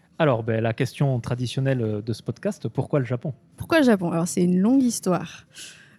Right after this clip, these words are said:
Speaker 2: Euh, j'ai commencé les études du japonais au lycée.
Speaker 1: D'accord.
Speaker 2: Parce que je voulais pas aller dans mon lycée de secteur. Et, euh, il me fallait une option, euh,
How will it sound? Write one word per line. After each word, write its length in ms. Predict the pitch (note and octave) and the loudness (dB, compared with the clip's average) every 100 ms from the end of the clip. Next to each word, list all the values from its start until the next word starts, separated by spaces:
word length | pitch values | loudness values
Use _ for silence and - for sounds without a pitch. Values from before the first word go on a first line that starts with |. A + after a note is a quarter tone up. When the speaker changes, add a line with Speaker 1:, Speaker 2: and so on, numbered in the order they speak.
| - | -2
Speaker 2:
Euh, 80 | F#3 | 2
j'ai 160 | F#3 F#3 | 2 2
commencé 380 | - C#4+ C#4+ D4 | 4 4 6 6
les 200 | A3 F#3+ | 6 4
études 280 | G3+ - | 0 -4
du 160 | G3 F#3+ | 2 4
japonais 560 | F3+ G3+ G#3 F#3 G3 A#3 - _ _ _ | 4 4 6 4 4 0 -8 _ _ _
au 100 | F#3 | 2
lycée. 340 | F#3+ A3+ G3+ G3+ _ _ - | 4 2 0 -6 _ _ -6
Speaker 1:
D'accord. 340 | G#2 - F3+ - _ _ | -6 -2 -4 -4 _ _
Speaker 2:
Parce 260 | G3+ F#3+ - | -2 0 -2
que 180 | G3+ G3+ | 0 2
je 100 | F#3 | 4
voulais 160 | F3+ | 2
pas 160 | E3+ A3+ | 4 4
aller 140 | B3+ | 4
dans 80 | A3+ | 4
mon 120 | G#3 | 6
lycée 220 | G#3 G3 | 4 2
de 60 | F#3+ | -2
secteur. 600 | F3+ F3 F3 G#3+ - - _ _ _ - - - _ - | -4 -2 -2 -2 -4 -16 _ _ _ -20 -20 -20 _ 2
Et, 240 | F#3+ G3 | 4 6
euh, 120 | F#3 | 6
il 100 | F3+ | 4
me 40 | F3+ | 4
fallait 260 | F#3 G3 | 4 6
une 120 | G3+ | 6
option, 500 | F#3+ - - F#3+ G3+ | 4 0 -4 -2 0
euh, 240 | F3+ E3 | 0 -2